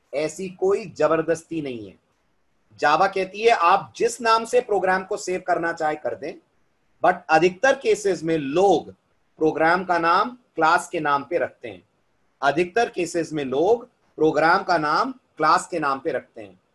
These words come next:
सिर्फ एक लालच के कारण। कौन सा लालच, कौन सा फायदा, वो आपको अभी दस मिनट में नजर आएगा जब हम program को run करेंगे। सुनो अमर, सुनो मेरी बात, मैं क्या कह रहा हूं।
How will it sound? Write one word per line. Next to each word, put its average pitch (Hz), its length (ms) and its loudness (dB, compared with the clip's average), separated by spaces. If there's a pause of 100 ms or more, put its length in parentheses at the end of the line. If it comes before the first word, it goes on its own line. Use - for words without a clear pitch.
(120)
सिर्फ 226 300 -2
एक 233 180 0
लालच 156 480 2
के 160 100 -8
कारण। 98 360 -4 (460)
कौन 175 240 2
सा 208 160 2
लालच, 185 560 2 (280)
कौन 165 220 4
सा 220 160 2
फायदा, 190 600 2 (280)
वो 143 60 0
आपको 160 300 4
अभी 190 300 -2
दस 196 180 -2
मिनट 190 220 -8
में 180 80 -4
नजर 160 220 0
आएगा 117 420 -2 (320)
जब 156 140 0
हम 175 100 2
program 147 400 -2
को 208 160 -4
run 139 220 -2
करेंगे। 98 420 -12 (680)
सुनो 220 200 -2
अमर, 180 240 0
सुनो 196 240 -6
मेरी 143 200 -4
बात, 120 220 -4
मैं 143 100 -12
क्या 160 120 -4
कह 135 180 -6
रहा 101 100 -10
हूं। 90 80 -18